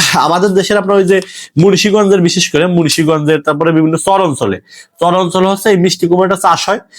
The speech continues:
বিশ কেজি, পঁচিশ কেজি পর্যন্ত এক একটা মিষ্টি কুমড়ার ওজন হয়। এটা হচ্ছে সেই মিষ্টি কুমড়ার একটা জাত, খুবই ভালো একটা জাত। এবং এই মিষ্টি কুমড়াটা একটা বিশেষ বৈশিষ্ট্য হচ্ছে আপনার কুমড়াগুলো অনেক বড় বড় সাইজের হয়, বিশ কেজি, পঁচিশ কেজি এরকম সাইজের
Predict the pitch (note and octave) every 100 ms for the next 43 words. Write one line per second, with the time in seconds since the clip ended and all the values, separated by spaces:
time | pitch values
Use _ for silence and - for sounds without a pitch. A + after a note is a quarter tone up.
0 | - C3 E3+ - F#3 F3 F3 F3+ F3+ E3+
1 | - E3+ E3+ E3+ E3 E3 F3 A#3+ - D#3+
2 | D#3 - D3 D#3+ E3+ E3 D#3+ F3 G#3+ -
3 | - - C#3+ F3+ F3+ F3 F3 F#3 G3 -
4 | F3+ F#3+ G3 F#3+ F#3+ F3+ G#3+ _ _ _
5 | - G3 G#3 G#3 A3 G3 G#3+ A3+ A#3+ _
6 | _ - F#3+ F#3+ A#2+ D3+ D#3+ F3+ - F#3+
7 | G3 G#3 G#3 G#3 G#3 E3 E3 A3 G3+ F#3+
8 | G#3+ - A3+ G#3+ A#3 G#3 A#3+ B3+ _ _
9 | - - _ _ _ _ _ _ _ _
10 | _ _ _ _ D#3+ F3+ G3 A3+ A3 B3+
11 | G#3 G#3 F#3 E3 C#3+ C3 B2+ B2+ D3 F3
12 | - E3+ E3 D#3 E3 E3+ - E3 D3 D3+
13 | - - - D3+ E3 D#3 E3 E3+ A3